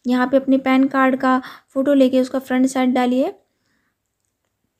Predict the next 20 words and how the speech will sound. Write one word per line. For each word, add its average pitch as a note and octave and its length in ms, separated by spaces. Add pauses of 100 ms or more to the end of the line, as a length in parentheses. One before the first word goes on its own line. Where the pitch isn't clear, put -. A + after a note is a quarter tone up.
(580)
आधार B3 360
कार्ड C4 260
का C4+ 140
फ्रंट C4 480
साइड C4+ 340
आपका C4 280
डालना C4 320
होगा C4 200
दोस्तों। C4 320
इस C4 200
वाले B3+ 180
स्लॉट B3+ 360
में C4+ 180 (360)
आधार B3 280
कार्ड B3 220
का B3+ 120
बैक A#3 260
साइड C4 280
की C4+ 100
फ़ोटो, C4+ 460